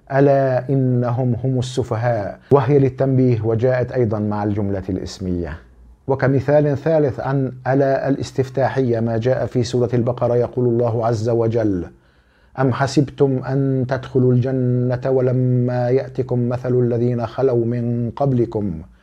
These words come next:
مستهم البأساء والضراء وزلزلوا حتى يقول الرسول والذين آمنوا معه متى نصر الله، ألا إن نصر الله قريب".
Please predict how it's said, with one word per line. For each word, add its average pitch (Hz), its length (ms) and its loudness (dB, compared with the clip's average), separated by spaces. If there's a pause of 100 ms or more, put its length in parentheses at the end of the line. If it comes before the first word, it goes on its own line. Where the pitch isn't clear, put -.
(280)
مستهم 147 640 2
البأساء 143 1120 4
والضراء 139 1120 2
وزلزلوا 127 1000 2 (340)
حتى 147 680 2
يقول 143 420 2
الرسول 135 520 0
والذين 135 640 2
آمنوا 131 720 -2
معه 127 400 -2
متى 123 640 2
نصر 120 300 -2
الله، 117 640 0 (600)
ألا 160 680 6
إن 151 500 2
نصر 131 500 -2
الله 120 680 2
قريب". 110 560 0